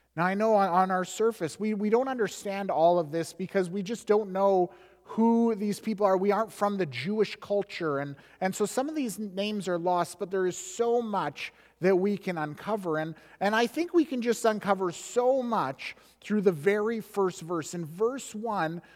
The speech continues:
we see this depiction that sets up the entire book of the verse, of the book of Matthew. In verse one, he writes this. It says, "This is the genealogy of Jesus, the Messiah,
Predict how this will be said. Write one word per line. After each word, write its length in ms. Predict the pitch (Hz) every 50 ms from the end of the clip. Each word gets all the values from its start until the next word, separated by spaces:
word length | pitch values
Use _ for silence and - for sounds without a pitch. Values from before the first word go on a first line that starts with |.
| _ _
we 120 | - 196 208
see 240 | 190 - 233 233 220
this 220 | 214 202 - -
depiction 640 | - - 196 - - 220 220 - - - 196 170 160
that 120 | 156 147
sets 300 | - - - 214 202 -
up 160 | 220 196 202
the 140 | - 180 170
entire 640 | 165 156 - - - - 214 226 240 247 247 226 214
book 400 | 185 156 165 185 170 147 - -
of 180 | 170 151 147 151
the 80 | 165
verse, 460 | 151 139 151 170 175 180 - - - - - - -
of 200 | - 165 170 170
the 80 | 185 170
book 200 | 143 196 185 -
of 60 | 175
Matthew. 380 | 160 165 185 190 185 - 156 147
In 100 | 156 151
verse 260 | 151 220 247 233 -
one, 280 | 220 208 196 185 180 - - - - _ _
he 140 | - 208 208
writes 320 | 185 185 190 - - -
this. 400 | 160 156 135 120 - - - - - _ _ _ _
It 120 | 165 147
says, 200 | - 185 175 147
"This 280 | - 190 214 220 - 254
is 140 | 247 214 202
the 140 | 214 202
genealogy 1120 | 175 143 - - 180 214 240 254 262 262 247 220 196 202 202 202 202 180 - - 180 190 190
of 220 | 156 147 135 120 -
Jesus, 800 | - 127 135 165 226 240 240 233 202 170 196 196 196 190 175 -
the 180 | - 151 160
Messiah, 920 | 151 151 139 139 135 - - - 185 175 165 139 123 110 101 95 110 139 151